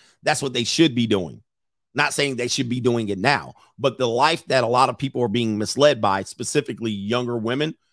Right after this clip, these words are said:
is that they're gonna be C E Os at thirty. They're gonna be rich by thirty-five. They'll be independent, and they'll be indep-, like, that's gonna be only ten percent of women. Ten percent of women in America will take advantage of this. The rest of them are gonna be messed up. So in a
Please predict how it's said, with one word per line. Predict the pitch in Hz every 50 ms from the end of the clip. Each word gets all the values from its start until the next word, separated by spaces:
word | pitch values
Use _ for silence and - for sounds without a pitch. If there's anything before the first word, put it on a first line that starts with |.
| _ _ _ _ _
is | 135 135
that | 117 131 120 - 104
they're | 127 135
gonna | 139 151 151
be | 151 165 165
C | 151 - 175 175 165 180 180
E | 156
Os | 151 147 147 131
at | 143 143 - -
thirty. | 123 117 110 110 117 - - _ _ _ _ _
They're | 135 143
gonna | 151 143 135
be | 139 139 131
rich | 131 156 160 -
by | - 147 151
thirty-five. | 147 - 151 151 147 135 123 110 110 104 107 107 - _ _ _ _ _
They'll | 147 147 147
be | - 147 147
independent, | - 156 160 165 180 170 - 143 139 135 135 139 - - _ _ _ _
and | 123 135
they'll | 131 127
be | 139 135 147
indep-, | 143 156 151 139 - _ _ _ _
like, | 135 127 131 131 117 101 - _
that's | - 139 180 -
gonna | - 202 190 185
be | 180 180 175
only | 175 165 156 139 135 - _ -
ten | - 165 160
percent | 107 - 147 - 139 127
of | 117 107
women. | 104 98 85 76 58 - _ _ _ _ _ _ _ _ _ _ _ _ _ -
Ten | - 170 185
percent | - 240 226 226 196 190
of | 180 170
women | 165 175 165 160 151 147
in | 143 139
America | 135 135 139 135 135 - 131 123
will | 117 117
take | 110 - 127 113 -
advantage | 120 120 117 113 110 104 101 98 - - _ _ _ _ _ _ -
of | 160 156 113 95
this. | 95 - - - - - _ _ _
The | 123 131
rest | 135 156 156 -
of | 160 151 147
them | 143 143
are | 135
gonna | 123 127 123 120
be | 117 120
messed | 113 117 117 - - -
up. | 117 - - -
So | - 135 123 117 - - _ _ _ _
in | - 156 156
a | 147 147 135 127 120